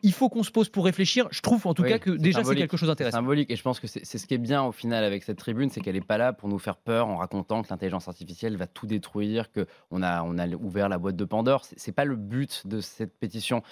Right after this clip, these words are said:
Speaker 2: On n'est pas sur quelque chose d'anti, qui veulent bloquer quelque chose en s'y opposant de manière brutale. On est sur des gens qui disent, « Il faut discuter. » Ça implique les gouvernements, ça implique les entreprises. C'est pour ça que la période de six mois, elle est suffisamment raisonnable pour ne pas dire qu'on va freiner la,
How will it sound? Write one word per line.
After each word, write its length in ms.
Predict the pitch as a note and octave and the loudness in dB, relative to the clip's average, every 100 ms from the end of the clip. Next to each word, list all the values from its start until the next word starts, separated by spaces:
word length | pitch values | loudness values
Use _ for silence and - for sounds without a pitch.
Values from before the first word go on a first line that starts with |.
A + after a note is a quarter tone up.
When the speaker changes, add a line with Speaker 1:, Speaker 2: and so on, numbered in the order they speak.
| - - | -16 -4
Speaker 2:
On 60 | F#2+ | -2
n'est 100 | F#2+ | 0
pas 160 | A#2+ | 0
sur 160 | - A2 | -2 -6
quelque 200 | G#2 F2 | -6 -4
chose 300 | B2 A#2 F#2 | -4 -4 -2
d'anti, 520 | G2+ A#2 - B2 B2+ | 0 -2 -2 -4 -6
qui 100 | - | -4
veulent 140 | F#2+ G#2 | -2 -2
bloquer 420 | F2+ G2+ G#2+ A#2+ | -2 -2 0 0
quelque 280 | A2 F#2 G2+ | -2 -2 -4
chose 400 | - A2+ B2 F#2+ | -2 0 0 -2
en 100 | F#2 | -8
s'y 140 | - | -6
opposant 380 | F#2+ - E2+ G#2 | -8 -6 -2 0
de 60 | G#2 | 0
manière 400 | F2 E2+ G2+ F#2+ | -2 -2 -2 -2
brutale. 460 | F2 G2+ A#2 A2 - - - - | -2 -2 0 -2 -4 -14 -16 -2
On 100 | A2 | 2
est 40 | C#3 | 2
sur 140 | B2+ | 2
des 120 | A2+ | 0
gens 140 | A2 D#3+ | 2 0
qui 120 | - | -2
disent, « 160 | A#2 C#3 | -2 -2
Il 80 | |
faut 140 | - C3 | 0 -4
discuter. » 540 | A2+ - B2 G#2 G2 - _ _ _ _ _ _ | -4 -4 -6 -4 -4 -6 _ _ _ _ _ _
Ça 140 | - A2 | -4 -2
implique 300 | G2+ A#2+ - | 0 -2 -2
les 60 | |
gouvernements, 600 | G2+ G#2+ G2+ G2+ G2+ G#2+ | 0 2 2 2 2 2
ça 160 | C#3+ G#2 | 0 -4
implique 300 | G2 A2 - | -4 -8 -6
les 120 | G#2+ | -2
entreprises. 640 | G2 - G2+ - A#2 C#3+ C3+ | -2 -2 -4 0 2 2 0
C'est 140 | - | -8
pour 140 | G2 | -4
ça 100 | B2+ | -4
que 60 | A2+ | -2
la 60 | G2 | -2
période 220 | G2 F#2+ | -2 -2
de 80 | F#2+ | -4
six 160 | - G2+ | -4 0
mois, 280 | G#2 A#2 - | 2 2 0
elle 160 | F#2 | -2
est 180 | F2+ F2 _ | -2 -2 _
suffisamment 520 | - G#2 G2+ A2+ A2+ | -14 -10 -2 0 0
raisonnable 440 | G#2+ G#2 G#2+ A2+ | 0 0 0 -2
pour 80 | F#2+ | -4
ne 60 | F2 | -4
pas 120 | F2 | -2
dire 180 | F#2+ A2 | -2 -2
qu'on 120 | F2+ | -2
va 120 | E2+ | -4
freiner 440 | E2 - G#2+ G#2+ G2+ | -4 -6 -2 0 0
la, 260 | E2+ D#2 | -2 -4